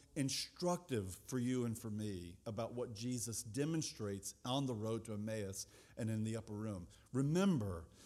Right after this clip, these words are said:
in a very true and real way, I don't know if you've thought about it this way, Jesus Christ was instrumentally involved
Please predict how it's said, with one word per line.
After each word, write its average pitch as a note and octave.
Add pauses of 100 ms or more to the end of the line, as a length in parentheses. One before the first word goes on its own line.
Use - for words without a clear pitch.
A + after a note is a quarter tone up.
(320)
in C#3+
a B2+
very F3
true E3
and A#2
real E3
way, A2+
I -
don't A2+
know D#3
if F3+
you've D3+
thought F#3+
about A#2+
it G2
this F#2+
way, D#2+ (600)
Jesus E3+
Christ C#3+ (180)
was A#2+
instrumentally D#3
involved G2+